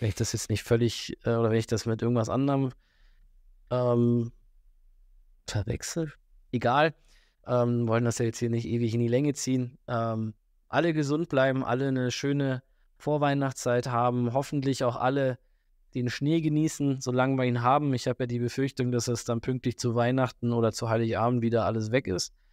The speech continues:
Hoffe ich natürlich nicht. Ich mag den Schnee sehr und deswegen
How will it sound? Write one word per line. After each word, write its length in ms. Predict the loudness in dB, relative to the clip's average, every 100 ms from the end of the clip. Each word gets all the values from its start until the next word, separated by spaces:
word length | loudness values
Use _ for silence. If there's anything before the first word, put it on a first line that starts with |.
| -20 _ _ _ -4
Hoffe 160 | -2
ich 80 | 0
natürlich 380 | 0 0 0 0
nicht. 260 | 0 0
Ich 400 | -6 -8 -12 -18 -20 _ _ -8
mag 320 | -2 -2 2
den 160 | 0
Schnee 280 | 0 0 0
sehr 340 | 2 4 4 0 _ _ _ _
und 480 | 0 4 4 0 -8 _ _ _ -4
deswegen 600 | -4 0 2 2 0